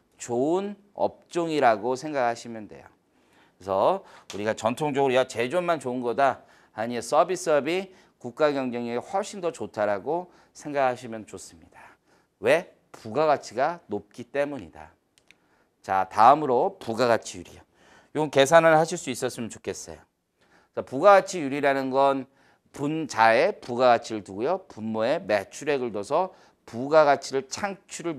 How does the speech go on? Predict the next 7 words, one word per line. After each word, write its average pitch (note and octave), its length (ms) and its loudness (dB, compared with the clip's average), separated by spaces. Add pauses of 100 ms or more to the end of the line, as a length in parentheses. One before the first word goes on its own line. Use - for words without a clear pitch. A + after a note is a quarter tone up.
몇 A2 260 2
프로 G3 160 -4
정도 D3+ 240 0
하냐 B2 240 2
이거예요. E2+ 280 -10 (300)
매출 A#2 540 -2
대비. G2 560 -8